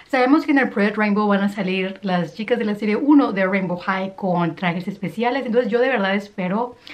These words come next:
que la serie uno de Shadow High también regrese en algún tipo de edición especial, porque todas las muñecas son tan especiales e icónicas.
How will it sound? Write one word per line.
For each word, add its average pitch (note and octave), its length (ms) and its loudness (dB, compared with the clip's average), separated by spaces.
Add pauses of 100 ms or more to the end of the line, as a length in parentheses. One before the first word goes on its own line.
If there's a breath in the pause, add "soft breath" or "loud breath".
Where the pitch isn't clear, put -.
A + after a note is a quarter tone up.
(240 loud breath)
que A#3+ 100 0
la G#3+ 120 4
serie C4+ 260 0
uno C#4 240 4
de F#3+ 100 0
Shadow F#3+ 280 -4
High G#3+ 300 -2
también A#3 340 -2
regrese C#4+ 420 0
en C4+ 100 2
algún A#3+ 300 -2
tipo C#4+ 300 2
de A#3+ 400 2
edición C4+ 500 2
especial, C#4+ 640 0
porque C#4+ 260 -6
todas D4+ 260 2
las E4+ 180 4
muñecas B3 400 0
son C4+ 220 -2
tan A#3+ 380 0 (120)
especiales G3+ 640 -2
e G#3 80 -2
icónicas. G3 560 -2